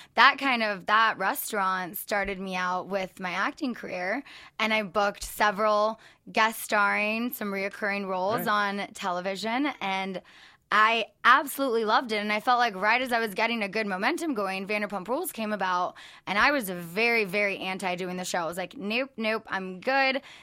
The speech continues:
Speaker 1: Didn't do The Hills, don't wanna do this. Like, I'm focused on acting. It's finally, like, I'm getting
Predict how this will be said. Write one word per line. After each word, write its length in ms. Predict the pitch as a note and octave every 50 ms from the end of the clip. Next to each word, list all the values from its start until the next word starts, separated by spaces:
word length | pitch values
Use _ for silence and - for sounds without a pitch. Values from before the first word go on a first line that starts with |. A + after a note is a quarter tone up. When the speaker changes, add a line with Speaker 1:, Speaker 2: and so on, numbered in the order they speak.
| - _
Speaker 1:
Didn't 280 | - A#3+ A#3+ A#3 A#3 G3
do 120 | G#3+ G3
The 120 | F3 G3
Hills, 400 | G3 A3 B3 B3+ C4 C4 C4 A#3+
don't 240 | G3 G#3 G#3 G3+ F#3
wanna 200 | E3 G3 G3 G3 F#3+
do 200 | F3 F#3 F3+ F3+
this. 460 | F3 A3 A3 B3 C4+ D4 - - -
Like, 200 | G#3+ G3 G3 -
I'm 260 | G3 F#3+ F#3+ F#3 F#3
focused 400 | - - F#3+ G#3 - C4 A#3 -
on 120 | C4+ B3+ B3+
acting. 440 | - G#3 G3+ F#3+ - - G#3 G3+ F#3+
It's 180 | D#3+ - -
finally, 480 | - G3 G3+ G#3 G#3+ A3 A3 A3+ A3 A3
like, 180 | G3+ F#3 F3+
I'm 140 | - F3+ G3
getting 360 | F3+ G#3 G3 G3 F#3 F3+ -